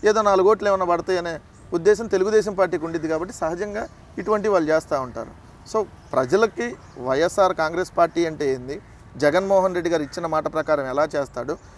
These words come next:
బల్లి దుర్గాప్రసాదరావు గారి కుటుంబానికి ఏ విధంగా అండగా ఉన్నారు, వాళ్ళే నిన్న స్వయాన వాళ్ళ అబ్బాయి చెప్పాడు. "మా ఒక కుటుంబ సభ్యులాగా జగన్మోహన్ రెడ్డి గారు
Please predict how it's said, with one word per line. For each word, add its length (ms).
బల్లి 220
దుర్గాప్రసాదరావు 800
గారి 140
కుటుంబానికి 680
ఏ 120
విధంగా 320
అండగా 360
ఉన్నారు, 380
వాళ్ళే 280
నిన్న 180
స్వయాన 380
వాళ్ళ 180
అబ్బాయి 280
చెప్పాడు. 340
"మా 240
ఒక 200
కుటుంబ 340
సభ్యులాగా 480
జగన్మోహన్ 560
రెడ్డి 160
గారు 240